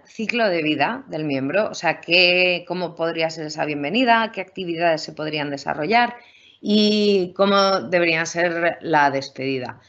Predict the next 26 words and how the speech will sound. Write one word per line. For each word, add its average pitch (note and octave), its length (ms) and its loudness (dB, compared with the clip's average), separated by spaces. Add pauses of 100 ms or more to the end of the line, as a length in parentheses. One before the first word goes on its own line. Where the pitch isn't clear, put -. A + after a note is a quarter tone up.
(160)
También F3+ 380 0
hemos F#3 280 -2
analizado F3 640 2
cómo F3 240 -4
debería F3 360 0
ser E3 200 -6
la D#3+ 80 2
actividad D#3 560 0
online, A3+ 440 0
a G3 60 -6
través D3 240 -4
de C#3+ 100 -10
qué C#3 120 -10
canales A3+ 720 -4 (340)
y F#3 460 -2
qué F#3 100 4
tipo F#3+ 360 2
de F3 600 6
comunicaciones F#3+ 720 -4
son F#3+ 120 -6
las C#3+ 180 2
más C3+ 200 -6
adecuadas A#2 600 -4
con E3 180 -8
los C3 140 -4
miembros. C3 440 -4